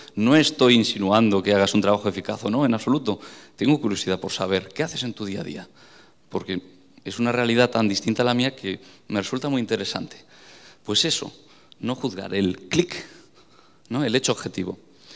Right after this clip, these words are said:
Entonces, mi pregunta es esta. ¿Por qué a día de hoy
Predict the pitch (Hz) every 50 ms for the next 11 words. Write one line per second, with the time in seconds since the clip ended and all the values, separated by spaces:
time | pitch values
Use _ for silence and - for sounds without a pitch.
0 | - - - - - 117 120 117 117 127 123 123 135 147 170 185 160 151 139 -
1 | 110 101 - - - - - - - - _ _ _ _ _ _ _ _ _ _
2 | _ - 107 104 107 107 104 - 170 185 190 180 160 143 131 135 131 123 107 101
3 | 101 101 110 123 165 - -